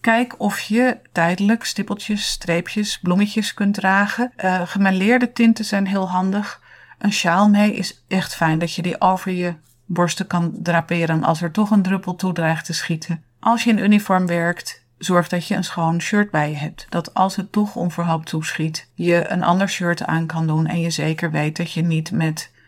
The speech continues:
vlekken rond je borsten weer moet gaan werken. En dat is natuurlijk lang niet in elk beroep een ding, maar vaak wel, hè. Bijvoorbeeld heel praktisch, als je o-, op de kinderopvang werkt en er huilt een kind, dan kan het zijn dat je toeschiet.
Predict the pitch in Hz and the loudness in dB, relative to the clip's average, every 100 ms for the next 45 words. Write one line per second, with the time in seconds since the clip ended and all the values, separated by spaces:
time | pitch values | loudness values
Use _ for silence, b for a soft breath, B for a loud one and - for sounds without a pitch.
0 | b b - - - 175 - - 165 160 | b b -2 -2 0 -2 -2 -4 -2 0
1 | 170 160 160 - 165 156 - 165 160 156 | -2 0 0 0 -4 -4 -6 -2 0 0
2 | 156 - 156 180 170 - 151 b b 180 | -2 -2 2 2 2 -2 -12 b b 0
3 | 160 - 160 170 190 175 160 156 156 156 | 0 -2 2 4 4 0 -2 0 2 0
4 | - - _ _ 170 185 202 208 - - | -4 -20 _ _ -2 0 0 -4 -8 -2
5 | 170 160 151 190 B B B B 185 208 | 0 0 0 -2 B B B B -4 -2
6 | - 254 262 170 208 160 - 240 226 - | 0 -2 -2 0 2 2 2 0 0 -2
7 | 202 190 190 208 208 233 269 - 170 151 | -2 -2 0 0 2 2 0 0 -2 -2
8 | 175 - 185 196 - 202 - 277 262 196 | -2 -2 -4 -4 -8 -6 0 4 4 2
9 | - 175 160 151 - 180 180 196 214 202 | 0 0 0 -2 -2 -4 0 2 2 0
10 | 175 262 185 156 - _ _ - 214 262 | -4 0 0 -2 -10 _ _ 4 6 6
11 | 254 240 208 185 185 285 - 220 - | 4 4 2 2 -4 -8 -4 -4 -6